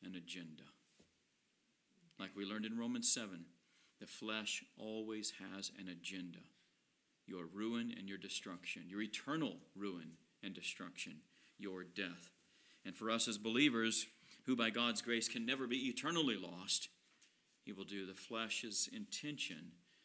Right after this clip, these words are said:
is to keep you from growing in grace, from fellowshipping with God, from enjoying the benefits and the comforts of being a believer. Remember Thomas Brooks, "If Satan can't keep you out of heaven, then he'll do everything he can to keep heaven out of you."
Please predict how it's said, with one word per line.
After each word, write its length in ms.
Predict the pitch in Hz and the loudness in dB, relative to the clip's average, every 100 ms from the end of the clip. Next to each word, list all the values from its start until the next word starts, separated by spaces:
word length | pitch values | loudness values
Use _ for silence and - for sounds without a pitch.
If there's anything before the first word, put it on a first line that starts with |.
| _ - | _ -6
is 140 | 95 | -4
to 100 | 107 | -4
keep 520 | - - 143 139 135 | -4 -4 -2 -2 -4
you 200 | 95 80 | -6 -8
from 220 | 78 87 80 | -10 -14 -8
growing 360 | 98 104 127 | -2 0 0
in 140 | 127 120 | 0 -2
grace, 380 | 117 113 120 | -4 -4 -4
from 200 | - 85 | -4 -6
fellowshipping 640 | 82 110 117 113 - 110 110 | -4 -2 0 0 -4 -4 -6
with 180 | 101 101 | -6 -6
God, 320 | 104 104 104 | -6 -6 -6
from 120 | 101 | -8
enjoying 400 | 92 104 98 95 | -6 -4 -4 -6
the 80 | 92 | -6
benefits 500 | 107 107 101 101 - | -4 -2 -2 -4 -2
and 100 | - | -4
the 40 | |
comforts 440 | - - 101 101 - | -8 -8 -6 -4 -4
of 100 | 92 | 0
being 220 | 120 131 | 2 4
a 40 | |
believer. 400 | 127 87 73 69 - - - - | 2 -4 -8 -10 -14 -20 -12 -4
Remember 180 | 107 101 | -2 0
Thomas 340 | 113 104 95 | 0 0 -2
Brooks, 400 | 104 117 90 - | 0 0 0 -4
"If 80 | - | 2
Satan 340 | 117 110 107 | 2 2 -2
can't 320 | - 113 101 | -4 -4 -4
keep 240 | - 113 95 | -4 -4 -2
you 160 | 110 | -2
out 120 | 107 98 | -2 -4
of 100 | 98 | -6
heaven, 320 | 117 104 92 | -6 -6 -6
then 120 | 95 | -6
he'll 120 | 107 | -6
do 140 | 104 107 | -6 -6
everything 260 | 110 104 | -4 -6
he 60 | 104 | -6
can 240 | 113 107 | -4 -4
to 60 | 104 | -2
keep 200 | 117 - | -6 -4
heaven 240 | 107 104 | -4 -2
out 140 | 101 98 | -2 0
of 100 | 110 | 4
you." 260 | 139 90 | 4 2